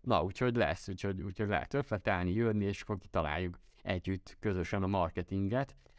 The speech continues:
marketing kampányt, meg bármit igazából. Persze, ettől még nem ott helybe fogod megtanulni a Facebooknak a kezelését, de hát tudod, hogy mit hirdes, meg ott lehet kérdezni ettől még, persze, még egymásnak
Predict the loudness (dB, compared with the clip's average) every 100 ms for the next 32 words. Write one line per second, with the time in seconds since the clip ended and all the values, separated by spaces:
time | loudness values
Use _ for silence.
0 | -2 0 2 0 -2 2 2 2 0 0
1 | 0 -2 -2 -2 -2 -2 -2 -2 -4 -2
2 | 0 0 0 2 0 -2 -14 -18 -20 -20
3 | -6 2 2 2 0 0 0 0 2 0
4 | -2 0 0 0 -4 -2 0 -2 -2 -4
5 | -2 -2 -2 -2 -4 -4 -6 -2 -2 -2
6 | 0 2 2 2 0 -2 0 0 0 0
7 | -2 -2 -2 -2 -2 -2 -2 0 0 2
8 | -2 -2 -2 -2 -2 -2 0 -2 -2 -2
9 | -2 -2 -4 -4 -6 -2 -2 -2 -2 -2
10 | -2 -4 -2 0 -2 -6 -8 -12